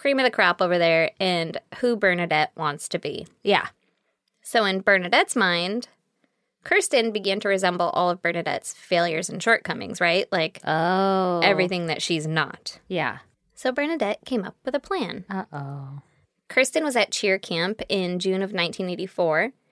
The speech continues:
Speaker 1: and Bernadette decided to call Kirsten's house and tell her mom that the Bobbies were having a secret initiation dinner the next night and that someone was gonna come pick up Kirsten to take her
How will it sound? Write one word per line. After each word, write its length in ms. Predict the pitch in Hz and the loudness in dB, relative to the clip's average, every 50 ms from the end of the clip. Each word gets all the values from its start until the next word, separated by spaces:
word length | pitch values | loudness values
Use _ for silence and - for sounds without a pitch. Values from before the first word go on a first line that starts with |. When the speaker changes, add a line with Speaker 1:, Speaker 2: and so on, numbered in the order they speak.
| _ _ _ _ _ _ - | _ _ _ _ _ _ -4
Speaker 1:
and 260 | 214 208 196 180 190 | -4 -2 -2 -2 0
Bernadette 480 | - 196 185 190 185 180 180 175 - - | 0 0 2 2 0 2 2 2 2 0
decided 420 | - 185 - 185 170 170 170 170 - | -2 -4 0 0 0 0 0 -2 -4
to 60 | 175 | -6
call 280 | - - - 170 175 180 | -10 -2 0 0 0 0
Kirsten's 520 | - 233 240 240 - - 269 277 294 - | 0 -2 -2 -2 -2 -4 -6 -4 -4 -4
house 380 | - 156 151 151 190 - - - - | -2 -2 0 0 -2 -4 -8 -10 -10
and 100 | 175 185 | -10 -8
tell 220 | - - 175 185 190 | -4 -2 0 0 0
her 120 | - 247 | 0 0
mom 540 | 254 247 208 175 160 156 160 165 196 226 233 _ - - | 2 2 2 2 2 2 0 -2 -4 -6 -8 _ -14 -4
that 320 | 208 190 175 170 160 - | 0 2 2 2 0 -2
the 60 | 185 | -6
Bobbies 420 | 175 185 180 175 180 190 220 214 - | -2 2 2 2 2 2 0 0 0
were 100 | 226 190 | 0 0
having 280 | 196 180 180 175 170 | 0 0 -2 -2 -4
a 40 | 160 | -4
secret 440 | - - - 202 202 - 247 240 - | -4 -2 -2 -2 0 0 -2 -2 0
initiation 800 | 214 196 185 196 196 - - 185 185 175 208 240 - - 208 175 | -2 -4 -2 -2 -4 -4 -6 -4 -4 -2 -2 -2 -2 -2 -4 -2
dinner 280 | 170 170 165 165 165 165 | 0 0 0 0 -2 -2
the 100 | 170 165 | -4 -2
next 280 | 165 160 160 - - | -4 -4 -4 -4 -4
night 360 | - 185 165 156 160 175 196 _ _ _ _ _ _ _ _ _ | -4 -2 -2 0 -2 -2 -6 _ _ _ _ _ _ _ _ _
and 200 | - 202 190 185 | -4 -2 0 2
that 320 | 175 170 170 170 - _ - | 2 2 2 0 -2 _ -8
someone 400 | - - 247 254 262 262 247 240 | -2 2 2 4 4 4 4 4
was 160 | 233 220 220 | 2 2 2
gonna 200 | - 202 196 190 | 0 0 -2 -2
come 360 | 190 - 202 185 180 180 180 180 | 0 2 2 2 2 2 0 0
pick 240 | - 190 185 - | 0 0 0 2
up 160 | 185 175 - _ | 0 0 0 _
Kirsten 520 | - 180 175 175 - - 165 170 180 170 | 0 0 0 0 0 -2 -2 -2 -2 -2
to 120 | - 180 | -6 -8
take 240 | - 170 160 156 - | -6 -6 -6 -6 -4
her 260 | - 156 151 156 175 | -4 -4 -4 -4 -8